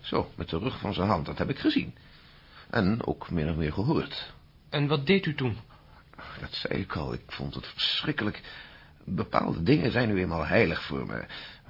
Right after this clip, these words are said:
Speaker 1: En het irriteert me wanneer ik zie hoe de jeugd van vandaag
Speaker 2: Wat deed u toen?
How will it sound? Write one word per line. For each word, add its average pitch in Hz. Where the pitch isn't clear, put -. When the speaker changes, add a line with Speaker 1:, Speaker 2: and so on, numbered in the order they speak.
Speaker 1:
En -
het 95
irriteert 107
me 87
wanneer 101
ik 90
zie -
hoe 95
de 85
jeugd 110
van 90
vandaag 90
Speaker 2:
Wat -
deed 214
u -
toen? 101